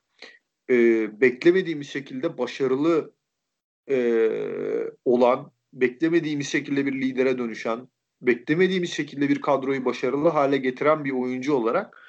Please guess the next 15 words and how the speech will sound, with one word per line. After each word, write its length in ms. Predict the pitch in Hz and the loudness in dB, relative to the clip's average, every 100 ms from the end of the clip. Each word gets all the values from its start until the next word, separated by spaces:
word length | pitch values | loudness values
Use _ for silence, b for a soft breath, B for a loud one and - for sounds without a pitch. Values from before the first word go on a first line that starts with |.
| B B B _ | B B B _
Spurs 400 | - 180 185 - | 0 2 2 2
taraftarının 560 | 156 147 147 143 208 | 2 2 2 0 0
arkasında 680 | 170 127 120 147 147 156 170 | 0 0 -2 -10 -8 -2 -2
durduğu, 560 | 135 113 110 104 117 - _ - | -2 -4 -6 -6 -10 -16 _ -4
destek 420 | 123 - 165 160 | -4 0 -2 2
verdiği, 540 | 135 113 113 110 139 - _ _ _ _ _ _ _ _ 123 | 2 2 -2 -4 -6 -12 _ _ _ _ _ _ _ _ -4
e, 220 | 123 120 113 _ _ _ _ - | 0 -2 -4 _ _ _ _ -4
bir 200 | 139 131 | 0 2
yıldıza 480 | 127 127 123 170 190 | 2 0 2 2 2
dönüştü 580 | 117 101 - 117 160 - | -2 -6 -6 -4 -4 -10
bizim 220 | 117 107 | -12 -12
için. 340 | 98 - 107 120 _ _ _ _ _ _ _ | -12 -12 -12 -14 _ _ _ _ _ _ _
E, 360 | 139 135 135 135 135 - _ _ _ | -4 -2 -2 -4 -6 -12 _ _ _
ama 200 | 185 208 | 2 2
sonrasında 960 | 196 - 233 233 196 - 131 131 180 190 | 2 4 4 6 4 0 -2 2 0 -2